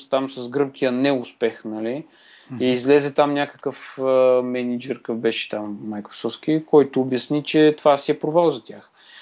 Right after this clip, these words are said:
Speaker 1: И сега с-, това, което аз четох, е, че още един такъв подобен, нали, по-висш човек в организацията е казал нещо подобно и за Windows осем, а, основно заради това, че не се е приел много добре сред хората. Е,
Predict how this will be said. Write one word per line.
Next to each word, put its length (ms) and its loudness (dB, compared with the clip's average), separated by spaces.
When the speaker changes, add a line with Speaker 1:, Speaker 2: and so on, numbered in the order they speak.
Speaker 1:
И 80 -4
сега 520 4
с-, 220 -18
това, 180 0
което 260 4
аз 120 2
четох, 340 -6
е, 80 -8
че 120 -6
още 240 -4
един 220 -6
такъв 500 -10
подобен, 540 -4
нали, 220 -10
по-висш 720 0
човек 400 0
в 160 -14
организацията 800 0
е 80 -4
казал 300 2
нещо 300 -4
подобно 360 -2
и 40 -4
за 100 -2
Windows 440 -2
осем, 380 -2
а, 320 2
основно 560 2
заради 440 0
това, 180 0
че 160 -4
не 100 -2
се 240 4
е 120 2
приел 240 4
много 280 -2
добре 260 -2
сред 220 -10
хората. 440 0
Е, 460 6